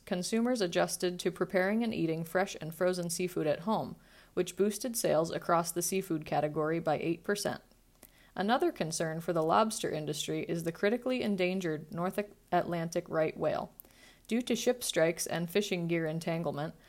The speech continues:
Maine lobster fisheries are undergoing mitigation efforts. However, more regulations may be headed their way.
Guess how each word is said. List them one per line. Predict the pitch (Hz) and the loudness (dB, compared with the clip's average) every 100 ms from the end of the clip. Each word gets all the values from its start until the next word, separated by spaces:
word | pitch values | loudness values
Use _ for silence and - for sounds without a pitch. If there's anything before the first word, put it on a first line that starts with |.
| - - | -20 -6
Maine | 175 190 226 | -2 2 4
lobster | 196 175 175 175 | 4 4 2 0
fisheries | 170 165 - 160 160 165 | 0 -2 0 -2 0 0
are | 156 - | 2 2
undergoing | 180 185 175 170 160 | 0 2 2 2 0
mitigation | 165 175 180 196 196 156 | 0 0 4 2 2 -4
efforts. | - - - - - - - - | -6 -6 -6 -6 -8 -10 -20 -2
However, | 185 180 220 185 | 6 6 8 4
more | 165 175 196 | 2 2 4
regulations | 175 165 165 147 156 - 165 165 | 2 2 0 0 0 -2 -4 0
may | 190 | 0
be | 196 180 | 2 2
headed | 170 156 151 | 2 0 0
their | 151 147 | 2 2
way. | - - | 2 -2